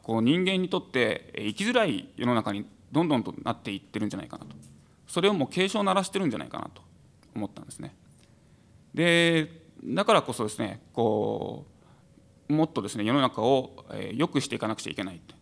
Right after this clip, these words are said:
いう思いが本当に強くなってですね、まあ、震災を機に、あのー、まさにですね、それを、まあ、今やんないでいつやるんだと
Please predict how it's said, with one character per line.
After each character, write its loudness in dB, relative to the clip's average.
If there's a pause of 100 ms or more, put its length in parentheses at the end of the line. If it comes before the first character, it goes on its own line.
(320)
い -2
う 4
思 4
い 0
が 2
本 -12 (200)
当 2
に -4
強 4
く -2
な -4
っ -20
て -16
で -10
す -14
ね、 -12 (480)
ま -4
あ、 -2
震 2
災 4
を 2
機 2
に、 0 (140)
あ -4
の -8
ー、 -20
ま 2
さ 2
に -2
で -10
す -10
ね、 -10
そ -2
れ 2
を、 4 (160)
ま 2
あ、 6
今 6
や 4
ん 2
な 2
い -2
で -10
い -4
つ 0
や 6
る 0
ん -4
だ -8
と -20